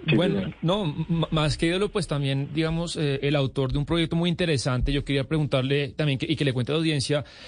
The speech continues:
Speaker 2: profesor, eh, sobre el proyecto es, eh, Starlink, que entiende uno que el futuro del Internet es satelital. Y pues el gobierno colombiano le dio permiso, entiendo yo, hace cuatro meses a Starlink para que traiga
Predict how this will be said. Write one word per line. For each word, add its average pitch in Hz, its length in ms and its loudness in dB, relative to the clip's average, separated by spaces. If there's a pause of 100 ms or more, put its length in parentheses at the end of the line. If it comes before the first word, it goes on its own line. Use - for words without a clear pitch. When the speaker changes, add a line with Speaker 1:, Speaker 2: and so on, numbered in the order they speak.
(120)
Speaker 2:
profesor, 143 680 2
eh, 156 280 2
sobre 151 180 0
el 147 60 -2
proyecto 127 300 0
es, 123 140 -2
eh, 147 220 0
Starlink, 156 680 0 (180)
que 120 280 -2
entiende 139 480 2
uno 160 300 0
que 180 200 -2
el 143 120 2
futuro 131 400 0
del 131 80 0
Internet 139 480 -2
es 131 120 0
satelital. 139 680 0 (500)
Y 147 100 2
pues 143 180 2
el 147 80 2
gobierno 147 320 2
colombiano 175 340 0
le 175 140 0
dio 147 320 0
permiso, 160 720 -2
entiendo 143 360 0
yo, 143 120 2
hace 147 180 -2
cuatro 156 280 0
meses 156 280 0
a 156 80 0
Starlink 123 400 -2
para 135 240 0
que 135 100 0
traiga 117 420 0